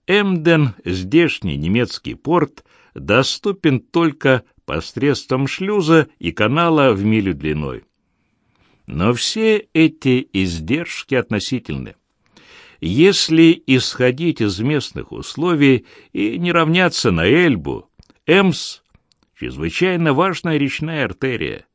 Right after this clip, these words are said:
Эмден — суть процветающий и быстро растущий порт. Для мелко сидящих плавсредств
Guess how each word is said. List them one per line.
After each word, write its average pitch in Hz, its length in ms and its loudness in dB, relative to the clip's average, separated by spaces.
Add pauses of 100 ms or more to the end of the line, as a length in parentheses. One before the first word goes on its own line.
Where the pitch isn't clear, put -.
(360)
Эмден — 147 640 2 (400)
суть - 560 0
процветающий 139 1300 -2 (300)
и 85 180 -2
быстро 143 800 0 (120)
растущий 123 720 0
порт. 80 340 -4 (960)
Для 117 420 2
мелко 185 540 2
сидящих 131 840 -2
плавсредств 123 1080 -6